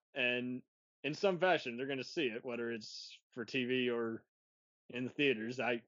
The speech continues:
I gotta have it be a fun movie. Uh, now I need someone who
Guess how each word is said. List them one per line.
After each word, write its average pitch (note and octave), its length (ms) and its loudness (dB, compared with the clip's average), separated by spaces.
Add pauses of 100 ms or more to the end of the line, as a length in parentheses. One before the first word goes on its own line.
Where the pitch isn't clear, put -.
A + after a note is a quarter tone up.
I A#2+ 120 -2
gotta D3 200 4
have C#3+ 180 2
it A#2+ 100 -6
be C3 140 0
a A2 80 -2
fun A2+ 500 -6
movie. A#2+ 400 -4 (560)
Uh, B2 720 2 (340)
now B2 140 0
I C#3 120 4
need C#3 220 0
someone C3 440 0
who B2 540 -2